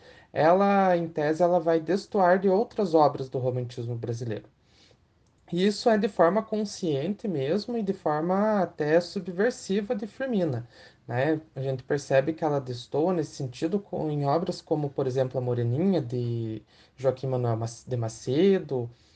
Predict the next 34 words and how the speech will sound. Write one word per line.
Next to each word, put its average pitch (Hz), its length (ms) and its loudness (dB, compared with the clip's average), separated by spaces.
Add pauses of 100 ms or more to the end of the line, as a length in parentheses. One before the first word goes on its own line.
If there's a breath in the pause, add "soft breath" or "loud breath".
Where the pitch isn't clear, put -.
(240 soft breath)
ou 147 440 4
de, 123 500 -4
dos 127 240 -10
romances 131 500 0
de 127 100 -10
José 123 280 0
de 127 80 0
Alencar, 127 540 0
né, 139 160 -2
como 120 540 -6
Iracema, 143 600 0
Senhora. 143 800 0 (640 soft breath)
E 214 320 0
isso - 240 -4
porque 220 320 0
ela 196 180 4
vai 160 260 2
inserir 214 600 0
no, 170 640 2
na 151 160 0
sua 165 240 -2
narrativa 147 760 -4
o 208 120 2
elemento 202 440 2
servil. 117 400 -4 (140)
O 160 100 2
tema 220 340 0
da 196 100 0
escravidão 143 680 -2
da 175 120 0
narrativa, 135 680 -6
né, 123 280 -2
é 123 60 2
o, 123 160 -2